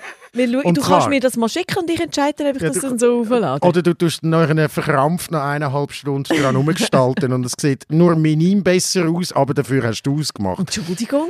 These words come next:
Speaker 2: Nein.
Speaker 1: Nur minim?
Speaker 2: Ich weiss, wie
Speaker 1: Ich
Speaker 2: das
Speaker 1: bin ausgebildet.
Speaker 2: Ich weiss, wie das ist bei ausgebildeten, äh, PolygrafInnen und GrafikerInnen.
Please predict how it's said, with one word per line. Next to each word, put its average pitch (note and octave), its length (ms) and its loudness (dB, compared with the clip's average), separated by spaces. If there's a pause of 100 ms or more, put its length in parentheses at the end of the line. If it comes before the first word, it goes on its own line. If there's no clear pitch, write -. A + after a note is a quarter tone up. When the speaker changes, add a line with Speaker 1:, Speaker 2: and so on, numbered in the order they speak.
Speaker 2:
Nein. A3+ 240 4
Speaker 1:
Nur G#3 80 2
minim? G3+ 580 2
Speaker 2:
Ich B2 200 -8
weiss, B2+ 260 4
wie D3 80 0
Speaker 1:
Ich C#3 40 2
Speaker 2:
das C#3 80 2
Speaker 1:
bin G#3+ 280 -2
ausgebildet. D#3 560 -6
Speaker 2:
Ich E3+ 200 -2
weiss, B2+ 460 2
wie C3+ 80 2
das B2+ 160 -2
ist B2+ 160 0
bei A#2+ 120 2
ausgebildeten, A2+ 720 -2 (200)
äh, G#2+ 160 -2
PolygrafInnen A2 1200 0
und F#2+ 440 -4
GrafikerInnen. G#2 960 -4